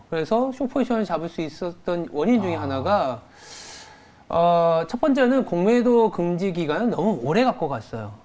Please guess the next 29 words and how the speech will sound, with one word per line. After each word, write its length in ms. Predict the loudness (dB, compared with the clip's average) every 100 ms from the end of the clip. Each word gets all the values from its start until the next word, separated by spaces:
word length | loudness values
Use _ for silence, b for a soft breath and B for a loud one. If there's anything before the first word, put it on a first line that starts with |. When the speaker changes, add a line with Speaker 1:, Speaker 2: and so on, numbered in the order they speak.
| -10
Speaker 1:
예, 180 | -8 -8 -12 -6
공매도 320 | 0 2 2
Speaker 2:
아. 40 |
Speaker 1:
금지 220 | 2 0
기간 220 | 2 2 2
너무 160 | 2
오래 160 | 2 2
갖고 540 | 0 -2 -10 -6 -2
갔던 340 | -2 -2 -4 -2
부분들이 640 | -4 -2 -2 2 0 -2 B B B B -2
밸류에이션 420 | 2 2 2 -2
쪽으로 300 | 0 0 0
너무 340 | 0 -2 -4 -6
좀 160 | -4
많이 340 | -4 -2 -4 -4
이격이 280 | -4 -4 -6
벌-, 200 | -6 -8
발생하게 440 | -8 -6 -4 -4 -4
한 120 | -4
Speaker 2:
음. 20 |
Speaker 1:
것 80 | -4
같고, 440 | -4 -4 -4 -4
특히 260 | -8 -6 -4
이번 240 | 0 -2
주에 440 | -2 -2 0 -2 -4 B B B B B B B 0
또 520 | 4 6 6 4 0 0
뭐 420 | 0 2 2 0
결국 380 | 0 2 2 0
기승전 920 | 0 0 2 2 2 2 0 0 -4